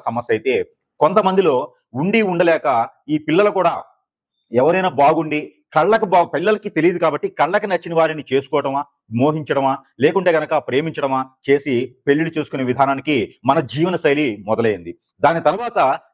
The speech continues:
లివింగ్ రిలేషన్, అంటే ఒక బంధము, బాంధవ్యం లేకుండా లివింగ్ రిలేషన్ లాంటివి మొదలైనవి. ఇక రానున్న కాలంలో ఎలాంటి వైపరీత్యాలకి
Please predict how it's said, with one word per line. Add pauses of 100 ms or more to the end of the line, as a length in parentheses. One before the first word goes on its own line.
(180)
లివింగ్
రిలేషన్, (220)
అంటే (140)
ఒక (100)
బంధము, (100)
బాంధవ్యం
లేకుండా (400)
లివింగ్
రిలేషన్
లాంటివి (320)
మొదలైనవి. (240)
ఇక
రానున్న
కాలంలో (400)
ఎలాంటి (180)
వైపరీత్యాలకి